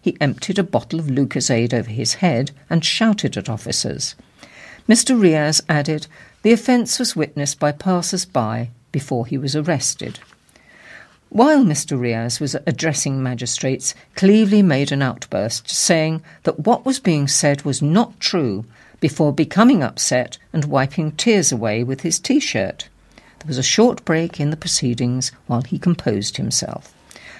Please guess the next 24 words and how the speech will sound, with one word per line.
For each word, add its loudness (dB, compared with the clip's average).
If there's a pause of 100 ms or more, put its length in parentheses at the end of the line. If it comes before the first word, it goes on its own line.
(180)
Mark 2
Turnbull, 4
defending, -2
said, 0 (640)
"You 8
will 4
have 4
seen 4
Mister -2
Cleevely -2
does 2
have -4
a -2
record. -6 (520)
You 4
may 6
have 4
come 0
across -2
him 2
previously 2
in 0
these -2
courts. -6